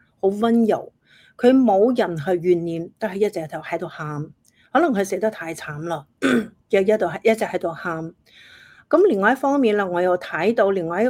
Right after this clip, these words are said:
個，可能佢個，就 YouTuber，係，佢叫路道仙人啊，就講一講佢啊。佢用佢嘅方式咧，我唔知係咩，咩小-，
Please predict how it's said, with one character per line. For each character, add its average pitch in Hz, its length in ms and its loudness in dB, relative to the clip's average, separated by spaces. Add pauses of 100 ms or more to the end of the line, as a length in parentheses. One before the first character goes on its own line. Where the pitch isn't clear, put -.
個， 175 420 0 (540)
可 185 80 -4
能 208 280 -4
佢 190 380 0
個， 175 340 0
就 175 200 -10
YouTuber， 180 540 0 (200)
係， 160 140 -20 (260)
佢 196 160 0
叫 190 180 2
路 175 280 2
道 175 160 -2
仙 208 280 -2
人 139 240 -8
啊， 147 180 -14 (280)
就 170 160 -4
講 160 200 -6
一 - 40 -10
講 170 180 -6
佢 156 240 -8
啊。 156 60 -16 (400)
佢 277 140 4
用 247 200 4
佢 208 220 0
嘅 214 100 2
方 233 380 0
式 233 140 -2
咧， 233 200 2
我 170 80 -4
唔 156 80 -4
知 151 120 0
係 185 200 -2
咩， 180 220 -4
咩 170 300 -6
小-， - 300 -6